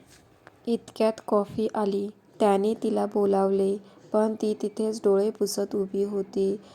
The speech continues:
राहुल उठला. तिच्या दोन्ही हातांवर हात ठेवले. "रुजू, माझी कसलीही तक्रार नाही. प्लीज, या गोष्टींचं इतकं टेन्शन घेऊ नको." इतकं बोलून तिच्या कपाळावर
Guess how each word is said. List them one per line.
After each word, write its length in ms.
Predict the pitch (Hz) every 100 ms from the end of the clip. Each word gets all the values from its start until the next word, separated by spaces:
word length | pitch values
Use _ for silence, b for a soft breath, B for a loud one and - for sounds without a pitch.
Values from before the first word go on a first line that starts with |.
| B - 214
राहुल 320 | 190 196 220
उठला. 520 | 220 202 214 202 196 208 B -
तिच्या 280 | 196 - 202
दोन्ही 360 | 196 196 196 226
हातांवर 540 | 214 202 196 190 190
हात 260 | 196 214 214 -
ठेवले. 400 | 214 196 190 190 190 B B -
"रुजू, 400 | 214 202 196 233
माझी 440 | 240 220 190 - 208
कसलीही 480 | 214 202 208 220 226
तक्रार 380 | 208 - 190 214
नाही. 400 | 226 208 190 196 202 B B B -
प्लीज, 320 | 226 226 -
या 140 | 196 208
गोष्टींचं 640 | 202 196 214 190 190 196 196
इतकं 340 | 208 - -
टेन्शन 540 | 214 220 190 196 214 214
घेऊ 280 | 208 196 220
नको." 500 | 220 160 - 190 196 B B B - 214
इतकं 400 | - - 208 226
बोलून 300 | 220 196 196
तिच्या 340 | 196 196 220
कपाळावर 640 | 214 233 - 196 196 196